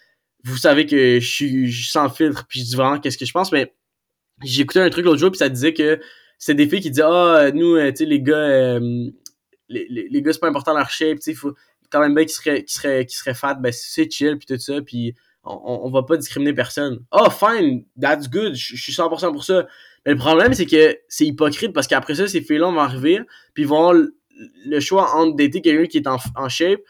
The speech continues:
ou dater quelqu'un qui, qui est pas nécessairement en shape ou qui, qui a pas des abdos, ben, ils vont toujours aller vers le gars qui a des abdos. Fait qu'après, ça devient hypocrite parce qu'ils se disent ça pour bien paraître, mais quand tu vas arriver en pratique, ils vont pas le faire. Fait que moi, pour ça, je, fait que c'est pour ça que je l'ai dit. On, on, on va pas se mentir, là.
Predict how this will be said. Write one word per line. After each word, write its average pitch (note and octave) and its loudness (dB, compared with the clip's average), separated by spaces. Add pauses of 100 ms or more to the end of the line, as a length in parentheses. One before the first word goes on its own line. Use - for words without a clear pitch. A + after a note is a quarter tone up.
(140)
ou D3+ -6
dater D3 2
quelqu'un E3 4
qui, - -8 (160)
qui - -4
est C#3+ -6
pas D#3 -4
nécessairement D3 0
en C3+ 0
shape E3 -2
ou B2+ -4
qui, - -20
qui - -6
a B2 -4
pas D#3 -4
des C#3 -6
abdos, C#3 0 (640)
ben, C#3+ 2
ils C#3 6
vont D#3 4
toujours E3+ 2
aller F#3 8
vers D#3+ 4
le D3+ 2
gars D#3+ 4
qui D3+ -2
a D3+ 0
des C3+ 0
abdos. C#3 2
Fait D#3 -2
qu'après, F#3 0 (200)
ça - -10
devient D3+ 4
hypocrite E3 -2
parce D3+ -6
qu'ils D3+ -2
se B2+ -4
disent D3 -6
ça G3+ 2
pour F3 -6
bien D3 0
paraître, D3+ 0 (140)
mais D3 -2
quand F3+ 2
tu E3 -4
vas D#3+ 4
arriver D3 0
en D#3 0
pratique, C#3 -4
ils D3+ -8
vont C3 -2
pas B2+ 0
le B2 0
faire. B2+ -2 (600)
Fait - -6
que - -18
moi, D3 -2
pour - -10
ça, D#3 -2
je, C#3+ -8
fait C3+ -2
que - -14
c'est - -18
pour E3+ 2
ça G#3+ -4
que G3+ -2
je D#3 -2
l'ai D3 2
dit. D#3 -2 (500)
On, D#3+ 0
on, E3 2
on E3 -2
va E3+ 8
pas G#3 2
se G3 -2
mentir, F3+ 4
là. B2+ 0